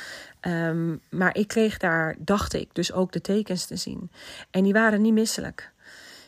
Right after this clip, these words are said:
Ik werd enorm geconfronteerd in, eh, in wat ik daar zag. En, ehm,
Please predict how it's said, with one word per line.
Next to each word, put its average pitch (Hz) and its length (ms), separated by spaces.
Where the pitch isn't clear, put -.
Ik 196 140
werd 196 200
enorm 214 420
geconfronteerd 185 1080
in, 170 340
eh, 156 680
in 190 140
wat 185 160
ik 175 120
daar 165 340
zag. - 640
En, 165 500
ehm, 170 600